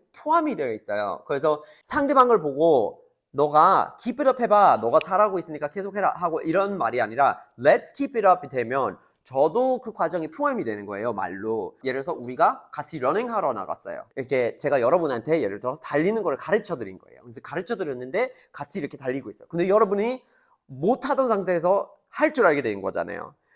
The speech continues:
그러면 그거를 유지해서 계속 잘하면 keep it up 하면 너무 좋은 거예요. 그러면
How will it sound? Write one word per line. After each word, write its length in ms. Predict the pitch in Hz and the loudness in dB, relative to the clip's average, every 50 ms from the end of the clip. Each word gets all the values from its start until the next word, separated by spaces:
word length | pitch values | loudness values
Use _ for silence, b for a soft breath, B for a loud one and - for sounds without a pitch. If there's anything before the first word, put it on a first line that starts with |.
| _ - | _ -2
그러면 360 | - 202 226 254 262 247 262 | 0 2 4 4 4 2 2
그거를 400 | - 240 214 247 240 240 208 160 | -2 2 6 6 6 4 4 -2
유지해서 540 | 156 175 170 220 240 233 233 220 214 - - - | -6 -4 0 0 0 2 2 -2 -2 -4 -10 -8
계속 220 | - 165 170 196 | -6 -4 -4 -4
잘하면 480 | - 170 147 147 147 151 170 208 226 214 - _ _ | -4 -2 -2 0 0 2 0 0 -2 -4 -12 _ _
keep 260 | - 214 214 214 233 | -10 -8 -4 2 4
it 20 | |
up 120 | 233 220 226 175 | 4 4 4 2
하면 180 | 175 170 185 175 | -2 -2 0 0
너무 180 | 135 120 127 147 | -2 -2 -2 -2
좋은 180 | 135 117 113 101 | -4 -4 -4 -2
거예요. 460 | 107 110 113 131 139 120 92 78 - b b b b | 0 2 4 4 4 4 4 2 -4 b b b b
그러면 480 | - 202 208 208 220 247 262 254 240 | -2 0 0 2 2 0 0 -2 -4